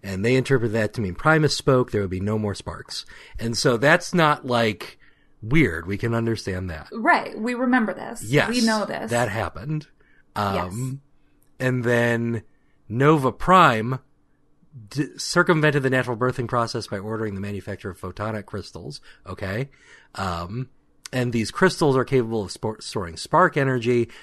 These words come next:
Speaker 1: drawn from the Matrix itself
Speaker 2: Yes,
Speaker 1: and then
Speaker 2: that's what
Speaker 1: placed in bodies.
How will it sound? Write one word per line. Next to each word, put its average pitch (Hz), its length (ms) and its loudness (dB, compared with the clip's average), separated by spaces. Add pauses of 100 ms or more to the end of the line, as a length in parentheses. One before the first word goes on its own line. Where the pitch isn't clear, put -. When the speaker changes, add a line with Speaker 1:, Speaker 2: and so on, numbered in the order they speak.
(160)
Speaker 1:
drawn 131 420 4
from 139 360 2
the 120 80 0
Matrix 117 520 -2
itself - 680 0
Speaker 2:
Yes, 185 320 -8
Speaker 1:
and 117 120 -4
then 123 140 2
Speaker 2:
that's 208 120 -2
what 214 60 0
Speaker 1:
placed 135 360 2
in 110 280 -4
bodies. 98 680 -6